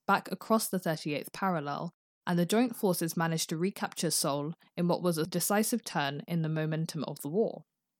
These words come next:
The Chinese troops had gained a reputation for being fierce guerrilla fighters and stealthy tacticians. One U S history source said of the C P V, quote, "The Chinese coolie in the padded cotton uniform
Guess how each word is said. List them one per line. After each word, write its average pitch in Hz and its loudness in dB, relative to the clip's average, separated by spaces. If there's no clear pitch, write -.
The 220 4
Chinese 320 6
troops - 2
had 185 0
gained 175 4
a 160 4
reputation 165 0
for 160 -4
being 156 0
fierce 180 2
guerrilla 156 0
fighters 151 -2
and 151 -6
stealthy 160 0
tacticians. - -6
One 240 8
U 220 8
S 208 2
history 185 2
source 147 -2
said 165 2
of 156 -2
the 143 -4
C 156 -2
P 160 -4
V, 147 -4
quote, - -6
"The 180 0
Chinese 240 8
coolie 165 2
in 180 4
the 165 2
padded 190 4
cotton 180 0
uniform 151 -4